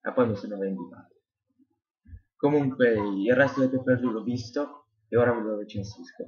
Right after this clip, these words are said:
Eh, il prossimo match è tra R-Truth e Primetime Players contro, ehm, Kofi Kingston.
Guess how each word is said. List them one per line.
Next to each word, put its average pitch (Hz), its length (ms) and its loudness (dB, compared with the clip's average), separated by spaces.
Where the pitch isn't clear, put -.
Eh, 127 280 8
il 131 160 4
prossimo 147 320 0
match 160 380 0
è 120 600 4
tra 110 460 -2
R-Truth 135 840 -2
e - 200 -4
Primetime 131 580 0
Players 123 640 2
contro, 135 540 6
ehm, 98 580 0
Kofi 131 260 0
Kingston. 135 760 -2